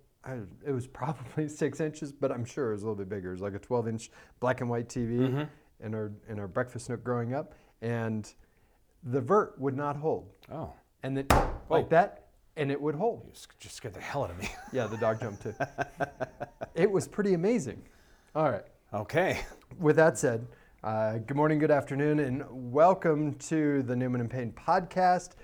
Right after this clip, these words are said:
Speaker 1: episode number sixty-seven.
Speaker 2: Mm-hmm.
Speaker 1: And before we get into our main topic, did you have a real O G moment this week? I did.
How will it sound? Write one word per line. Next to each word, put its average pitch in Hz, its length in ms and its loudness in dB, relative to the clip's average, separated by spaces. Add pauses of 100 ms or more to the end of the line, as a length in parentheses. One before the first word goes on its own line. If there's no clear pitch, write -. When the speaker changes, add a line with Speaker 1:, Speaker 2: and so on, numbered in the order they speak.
(260)
Speaker 1:
episode 117 380 -2
number 113 200 -4
sixty-seven. 170 840 0 (140)
Speaker 2:
Mm-hmm. 107 260 -8
Speaker 1:
And 135 720 0 (1160)
before 147 280 4
we 143 100 6
get 139 180 4
into 139 180 2
our 127 120 0
main 147 220 2
topic, 143 440 0
did 139 140 0
you 143 100 6
have 139 160 4
a 135 40 2
real 139 400 6
O 156 120 2
G 151 160 -2
moment 160 460 0 (180)
this 160 220 -2
week? 175 260 2
I 120 120 0
did. 113 240 -2